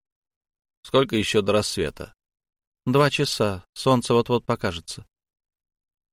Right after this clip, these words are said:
«Неподалеку должен храниться корабль. Сам я его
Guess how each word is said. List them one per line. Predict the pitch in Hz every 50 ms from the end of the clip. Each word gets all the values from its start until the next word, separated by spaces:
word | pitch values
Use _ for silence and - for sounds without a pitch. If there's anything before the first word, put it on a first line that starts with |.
| _ _
«Неподалеку | - 76 78 - 87 80 95 95 107 123 120 _ 117
должен | 113 110 113 120 113 113 113 110
храниться | - - 113 113 113 117 117 - - - -
корабль. | _ - 113 117 113 90 73 69 67 - _ _ _ _ _ _ _ _ _ _ _ _ _ _ _ _ _ _ _ _ _ _ _ -
Сам | - - 117 117 110
я | 110 104 107 110
его | 107 101 104 101 107 107 104 104 98 92